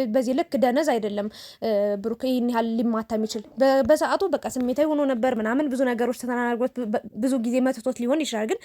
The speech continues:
ጥርሱ እስከሚወልቅ የሚማታ ሰው አይደለም። ግን በዚሁ የሚቀጥል ከሆነ፣ እ፣ ከባድ ነገሮች የሚመጡ ከሆነ፣ ስሜታዊ የሚሆን ከሆነ፣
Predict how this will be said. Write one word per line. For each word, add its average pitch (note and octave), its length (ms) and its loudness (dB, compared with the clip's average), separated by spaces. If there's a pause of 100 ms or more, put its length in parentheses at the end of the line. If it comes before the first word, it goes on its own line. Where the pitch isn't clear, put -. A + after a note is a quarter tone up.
(200)
ጥርሱ D4 240 0
እስከሚወልቅ B3+ 520 0
የሚማታ G#3+ 400 -4
ሰው C4 140 -2
አይደለም። G#3+ 360 -4
ግን F4+ 140 2 (300)
በዚሁ D#4 240 8
የሚቀጥል D4 440 2
ከሆነ፣ A#3 320 0 (380)
እ፣ A3+ 160 -2
ከባድ C#4+ 360 4
ነገሮች C#4+ 340 4
የሚመጡ B3 360 2
ከሆነ፣ A#3 280 -2
ስሜታዊ D4 380 2
የሚሆን A#3+ 320 0
ከሆነ፣ A3 220 -2